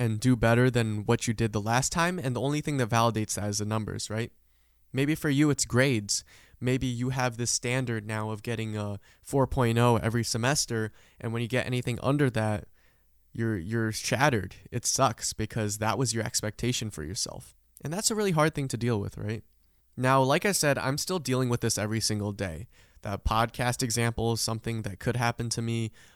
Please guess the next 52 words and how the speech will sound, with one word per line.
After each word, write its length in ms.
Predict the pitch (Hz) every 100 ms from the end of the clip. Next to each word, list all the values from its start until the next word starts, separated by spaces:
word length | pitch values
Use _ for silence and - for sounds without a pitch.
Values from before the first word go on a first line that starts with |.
| -
Uh, 200 | 104 101
maybe 320 | 101 113 113
my 160 | 107 107
TikToks 480 | 135 131 127 117
start 320 | - 117 110 -
flopping. 580 | 120 110 113 117 110
Maybe 180 | 110 110
my 140 | 113 110
YouTube 340 | 113 135 135
videos 300 | 123 123 120
don't 280 | - 113 117
do 160 | 120 110
as 160 | 104
well. 360 | 104 104 104 104 - - -
And 120 | 156
it's 100 | 180
a 60 | 202
little 160 | 233
complicated 720 | 220 156 139 139 143 131 127
because 720 | 117 117 120 110 107 104 - - _ -
what 220 | 143 147
happens 520 | 147 139 143 131 120
if 240 | - 120
your 640 | 117 113 110 107 107 107 107 _ _ -
livelihood 720 | 117 127 135 120 117 117 101
is 160 | 104
tied 280 | - 110 107
to 60 | -
those 280 | 92 95 -
things? 260 | 80 107
What 160 | 120 123
happens 320 | 135 131 151
if 80 | 135
your 120 | 123
main 200 | 113 123
source 300 | 127 127 -
of 60 | -
income 420 | 123 120 123 110
is 320 | - 131 117
these 240 | 113 107 113
YouTube 260 | 127 120
videos 340 | 107 110 107 104
and 80 |
all 120 | 107 120
of 80 |
a 20 | 113
sudden 220 | 127 120
they're 100 | 113
not 220 | 113 110
doing 240 | 127 127
as 100 | 120
well? 300 | 113 117 113